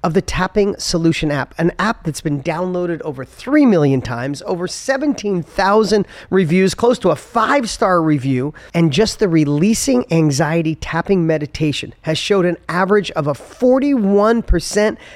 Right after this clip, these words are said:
decrease in anxiety in just nine minutes. I know it sounds too good to be true, but he's a dear friend, and I know how him and his family obsess on changing lives.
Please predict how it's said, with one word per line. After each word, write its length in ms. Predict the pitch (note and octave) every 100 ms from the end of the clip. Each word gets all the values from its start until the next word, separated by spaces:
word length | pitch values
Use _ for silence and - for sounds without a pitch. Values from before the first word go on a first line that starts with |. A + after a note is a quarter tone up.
| - -
decrease 540 | G3 B3 - A3+ A3+ F3+
in 80 |
anxiety 560 | E3 D#3+ C#3 F#3+ G3+ G3+
in 300 | F3+ F3 D#3+
just 260 | E3 D3 F3
nine 400 | F3 G3 G3 F#3+
minutes. 300 | G3 G3 - - -
I 120 | E3
know 200 | E3+ A3
it 100 | A3
sounds 300 | - F#3+ F3
too 120 | -
good 160 | D3+ C#3+
to 60 | B2+
be 140 | B2+
true, 320 | - E3 E3
but 160 | C3+ C3+
he's 160 | C#3+
a 40 | C3+
dear 220 | C#3+ C#3
friend, 340 | - D3 C#3
and 160 | - C3+
I 60 | C3+
know 220 | C#3+ C#3+
how 240 | B2+ C3
him 280 | - E3 E3+
and 140 | C#3
his 140 | C#3 -
family 400 | D3+ D3+ D#3 D3+
obsess 600 | B2+ - - F3+ F3+ - - - -
on 140 | D3
changing 460 | C3+ F3 D#3+ D3+ D3+
lives. 420 | E3 F3+ G3 E3+